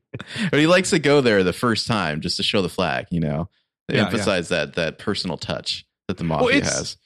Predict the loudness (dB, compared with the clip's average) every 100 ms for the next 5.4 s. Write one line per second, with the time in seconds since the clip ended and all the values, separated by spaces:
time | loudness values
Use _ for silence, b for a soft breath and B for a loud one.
0 | -4 -2 -2 -2 0 0 0 0 0 -2
1 | -2 0 0 -2 -4 -6 -2 0 2 0
2 | 0 -4 -8 _ _ _ _ -4 -2 -2
3 | _ _ _ -14 -14 -14 -20 _ _ _
4 | _ -6 0 0 0 -2 -2 -2 -2 -2
5 | 2 4 4